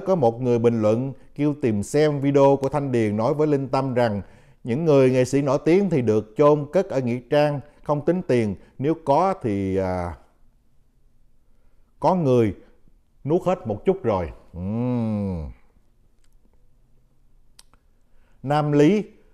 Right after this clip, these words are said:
con người tham lam, người ta đâu biết mặt cô dâu, mặt cô, à, mặt cô đâu. Xã hội nói mạt sát, không biết đúng hay sai trái gì nhé. Cái này mình đọc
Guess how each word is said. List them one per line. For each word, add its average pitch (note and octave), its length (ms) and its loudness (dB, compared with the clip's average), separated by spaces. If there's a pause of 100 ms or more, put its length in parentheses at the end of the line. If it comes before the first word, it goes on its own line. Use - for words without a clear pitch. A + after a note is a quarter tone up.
(180)
con F#3+ 180 6
người C#3+ 160 6
tham F3 200 2
lam, E3+ 380 4
người B2+ 180 2
ta D3+ 340 2
đâu D3 120 0
biết F#3+ 220 0
mặt A#2 180 -4 (220)
cô D3 180 0
dâu, D3 280 4 (1400)
mặt G#2+ 300 -8
cô, C3+ 220 2 (300)
à, A#2+ 40 -2
mặt A2 260 -6
cô C#3+ 160 2
đâu. C3+ 280 2 (200)
Xã C#3+ 360 -2
hội A#2 360 0
nói D#3 380 -2
mạt A2+ 280 -6
sát, E3 360 -4
không B2+ 220 -2
biết D#3+ 180 -2
đúng D#3+ 220 -4
hay C3+ 120 -2
sai B2+ 280 -2
trái D3+ 380 -4
gì G#2 140 -4
nhé. A#2 240 -4 (520)
Cái C#3+ 80 -8
này G#2+ 120 -2
mình F2+ 200 -6
đọc D#2+ 200 -12